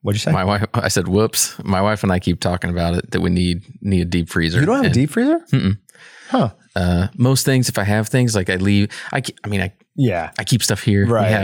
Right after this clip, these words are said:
Speaker 1: yeah,
Speaker 2: we have
Speaker 1: that's
Speaker 2: walk-in
Speaker 1: fair.
Speaker 2: freezer.
Speaker 1: Yeah, <laughs> yeah, yeah.
Speaker 2: Uh, but
Speaker 1: Sub-zero
Speaker 2: uh,
Speaker 1: walk-in freezer, so.
Speaker 2: yeah. But then, it, I mean, it needs something at home. I have, I have a second, like, freezer, but it's just, like, the one a part of a refrigerator.
Speaker 1: Sure.
Speaker 2: I mean, it's not,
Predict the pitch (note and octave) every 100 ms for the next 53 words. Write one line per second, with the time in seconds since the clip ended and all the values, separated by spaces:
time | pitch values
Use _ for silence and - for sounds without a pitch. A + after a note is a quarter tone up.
0 | F#2 G#2 E2+ G2+ A2+ A2+ G#2+ B2 A2+ G2+
1 | G2+ G2+ A2+ B2+ C3 B2 A2+ G2 F#2+ F2+
2 | F2 F2 - _ - G2+ F#2 F2 E2+ -
3 | C3 A2 G#2 A2 F#2+ F2 F#2 F#2 F2+ F2+
4 | F2+ F2 F2+ F2 A2 F#2 F2+ - - _
5 | - A2 G2 G2+ F#2+ - G2+ G2 F#2+ -
6 | A2 G#2+ - G2 F#2 F#2+ F2+ G2+ A2+ F#2+
7 | - G#2 B2+ G#2+ - G#2 F#2+ - - F#2
8 | - _ _ _ _ - F2+ E2 F2 C#2
9 | - - F2 D2+ - - - _ - F#2
10 | - - - - - - - - D#2+ -
11 | - - E2+ _ - F#2+ E2+ E2+ F2+ F2
12 | - - A2+ A#2 A#2+ B2 A#2+ A#2+ - F2+
13 | D#2+ F#2 - - - F2 E2+ -